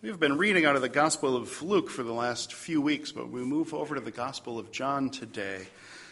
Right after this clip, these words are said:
And in John's Gospel, this is the, the last,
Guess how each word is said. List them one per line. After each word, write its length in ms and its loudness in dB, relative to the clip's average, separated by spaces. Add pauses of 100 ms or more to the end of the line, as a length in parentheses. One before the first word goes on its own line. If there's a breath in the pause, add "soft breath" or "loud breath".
(140)
And 140 -6
in 80 -6
John's 320 0
Gospel, 460 0
this 240 -4
is 160 -2
the, 420 -2
the 80 -8
last, 680 -4